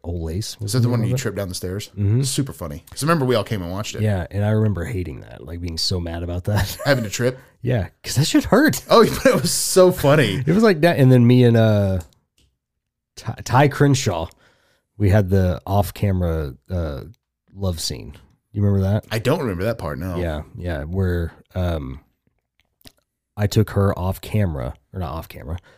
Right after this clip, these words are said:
Speaker 1: off stage, or behind something, and then, like, um, she had to, like, kiss all over my cheek to give
Speaker 2: Oh,
Speaker 1: the
Speaker 2: that's
Speaker 1: lip print.
Speaker 2: You came in, you were disheveled looking.
Speaker 1: Yes,
Speaker 2: Yes, okay, I
Speaker 1: my
Speaker 2: do remember.
Speaker 1: tie was all messed up,
Speaker 2: And you
Speaker 1: my
Speaker 2: had the,
Speaker 1: shirt
Speaker 2: the,
Speaker 1: was
Speaker 2: the lipstick, yeah,
Speaker 1: yeah.
Speaker 2: yeah, okay, I do
Speaker 1: And
Speaker 2: remember that,
Speaker 1: so,
Speaker 2: yeah.
Speaker 1: yeah.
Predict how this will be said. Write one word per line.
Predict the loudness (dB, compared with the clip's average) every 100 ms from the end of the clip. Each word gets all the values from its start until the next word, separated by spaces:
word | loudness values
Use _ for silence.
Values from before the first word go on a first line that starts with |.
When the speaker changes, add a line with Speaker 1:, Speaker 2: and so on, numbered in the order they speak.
| _ _
Speaker 1:
off | -6 -4
stage, | -4 -4 -4 -6 -8 -10 _ _
or | -6 -6
behind | -6 -6 -2 0 0
something, | -4 -6 -6 -6 -8 -10 _ _ _ _ _
and | -4 -2
then, | 0 0 -2 -6 -10 -10
like, | -6 -6 -6 -14 _ _ _ _ _ _ _ -8
um, | -6 -6 -8 -12 -16 -10
she | -2 0
had | 0
to, | -2
like, | -4 -6 -12 -8
kiss | -6 -6 -8
all | -10 -10
over | -12
my | -14 -14
cheek | -10 -6 -6 -8 -20 -12
to | -8
give | -6
Speaker 2:
Oh, | -4 -2
Speaker 1:
the | 2
Speaker 2:
that's | 2 2
Speaker 1:
lip | 0
print. | -2 -2
Speaker 2:
You | 0
came | 2 2
in, | 2 0
you | 2
were | 2
disheveled | 2 0 2 2 0 -4
looking. | -6 -4 2
Speaker 1:
Yes, | 4
Speaker 2:
Yes, | 4 4
okay, | 0 2
I | 2
Speaker 1:
my |
Speaker 2:
do | 2
remember. | 2
Speaker 1:
tie | 2 4
was | 4 2
all | 2
messed | 2 0 0
up, | 2
Speaker 2:
And | 4
you |
Speaker 1:
my | 4
Speaker 2:
had |
the, | 4
Speaker 1:
shirt | 4
Speaker 2:
the, | 4
Speaker 1:
was | 2
Speaker 2:
the |
lipstick, | 0 -2 -2 -2 -2
yeah, | 0 -2
Speaker 1:
yeah. | -2
Speaker 2:
yeah, | -4
okay, | -6 -6 -4
I |
do |
Speaker 1:
And | -2
Speaker 2:
remember | -4 -4
that, | -4
Speaker 1:
so, | -2 -2 -4 -6
Speaker 2:
yeah. |
Speaker 1:
yeah. | -8 -8